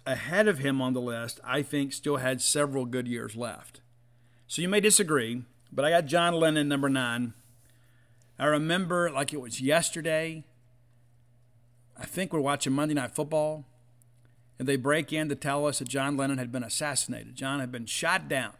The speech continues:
outside of his apartment by a guy that wanted to get some girl's attention. You know, it's like, what?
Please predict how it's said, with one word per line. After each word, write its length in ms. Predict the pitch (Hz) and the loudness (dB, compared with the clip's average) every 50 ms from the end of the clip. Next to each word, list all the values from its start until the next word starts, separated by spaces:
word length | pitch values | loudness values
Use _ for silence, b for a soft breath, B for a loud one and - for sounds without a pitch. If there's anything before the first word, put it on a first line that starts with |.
| - - - - - - - _ b b b b b b b b b b - | -20 -20 -20 -20 -20 -20 -20 _ b b b b b b b b b b -10
outside 400 | 120 127 135 - - 160 143 143 | -6 -6 -2 0 2 2 2 2
of 80 | 147 139 | 0 0
his 100 | 123 - | -2 -4
apartment 520 | 123 - - - - - - - - - - - - - - - _ - - _ _ _ - _ - _ _ _ _ _ - - _ _ _ - _ _ _ - _ _ _ _ _ - - - - _ _ _ _ _ | -6 -4 0 2 4 4 4 2 -6 -6 -8 -16 -20 -20 -20 -20 _ -20 -20 _ _ _ -20 _ -20 _ _ _ _ _ -20 -20 _ _ _ -20 _ _ _ -20 _ _ _ _ _ -20 -20 -20 -20 _ _ _ _ _
by 140 | - 127 127 | -4 -2 -2
a 40 | 127 | -2
guy 200 | 120 143 147 151 | 0 -2 -2 0
that 140 | 147 143 127 | -2 -2 -2
wanted 180 | 127 143 143 | 0 0 0
to 80 | 131 135 | 0 0
get 220 | 127 135 139 151 180 - - - _ - _ _ - _ _ - _ _ _ _ _ _ _ - - | 0 -2 -2 -4 -6 -12 -20 -20 _ -20 _ _ -20 _ _ -20 _ _ _ _ _ _ _ -14 -8
some 260 | - - 147 143 131 | -6 -2 -2 -2 0
girl's 260 | 127 135 139 143 123 | 0 0 0 0 -2
attention. 400 | 120 101 131 135 131 - - - - _ _ _ _ - _ - - | -2 -4 -4 -4 -4 -4 -8 -12 -18 _ _ _ _ -20 _ -20 -14
You 80 | - 135 | -8 -6
know, 40 | 139 | -4
it's 120 | 135 - | -4 -2
like, 160 | 143 131 120 123 - - - | -4 -4 -4 -8 -12 -16 -14
what? 400 | 175 143 185 214 220 214 - | -10 -4 -2 -2 -2 -4 -6